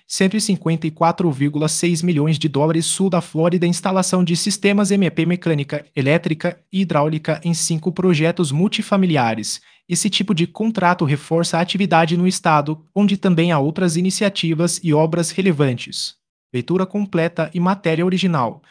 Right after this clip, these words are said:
H T T P S W W W ponto constructiondiv ponto com. Meus outubro dois mil e vinte e cinco, Construction Projections oitocentos e quatro mil quatrocentos e dois. Contexto, impacto. Um.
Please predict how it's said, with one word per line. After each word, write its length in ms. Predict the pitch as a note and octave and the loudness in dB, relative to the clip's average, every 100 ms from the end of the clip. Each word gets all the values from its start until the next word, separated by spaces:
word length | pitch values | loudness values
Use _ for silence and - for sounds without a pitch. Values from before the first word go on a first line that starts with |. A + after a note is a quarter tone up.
| _ - | _ -4
H 220 | D#3 F3+ | 0 0
T 100 | G3 | 0
T 120 | G3+ | -2
P 120 | G3 | 0
S 240 | F3 F3+ F#3 | 0 0 -2
W 260 | F3+ F#3+ | -2 0
W 260 | F#3 F3+ F#3+ | -2 -2 -2
W 360 | D#3+ E3 F#3 | 0 0 -2
ponto 340 | F#3 F3 F3+ F#3+ | -4 -4 -4 -4
constructiondiv 1040 | - G3+ G3 G3 F#3+ - G#3+ F#3 F3+ F#3 | -2 -2 -2 -4 -4 -4 0 0 0 -2
ponto 320 | F#3 F3+ F#3 | -4 -4 -4
com. 160 | F#3 F3 | -4 -2
Meus 320 | D#3 E3+ D#3+ | 0 0 -2
outubro 440 | F#3+ F#3+ D#3+ F3 | -4 -4 -2 -2
dois 240 | C#3+ D#3 D3+ | 0 -2 -2
mil 160 | C3 | -2
e 120 | F3 E3+ | -2 -2
vinte 240 | D#3+ F#3 | -2 -4
e 40 | |
cinco, 320 | E3 - E3 - | -4 -4 -8 -6
Construction 720 | G#3 G#3 G#3 F#3 - F#3 G3 | -2 -2 -4 -6 -2 -2 0
Projections 680 | G#3 F3 D#3+ - D3+ D3 C3+ | 0 0 -2 -4 -6 -2 -2
oitocentos 680 | D#3 F#3 F3 F#3 F#3 F3 | -2 -2 -4 -2 -2 -4
e 60 | F3 | -6
quatro 420 | - E3+ F3+ F#3 | -2 0 0 -2
mil 220 | D3+ E3+ | -2 -4
quatrocentos 720 | - E3+ D#3+ D#3 - F3+ F#3 E3 | -2 -2 -2 -4 -4 -4 -2 -4
e 60 | |
dois. 260 | D#3 F#3 F3+ | -2 -2 -2
Contexto, 580 | F#3 E3+ C#3+ D3 - D3 | -4 -4 -4 -4 -8 -4
impacto. 580 | F#3+ G3 E3+ F3 - D#3+ | -2 0 -2 -4 -4 -4
Um. 180 | A2 | -4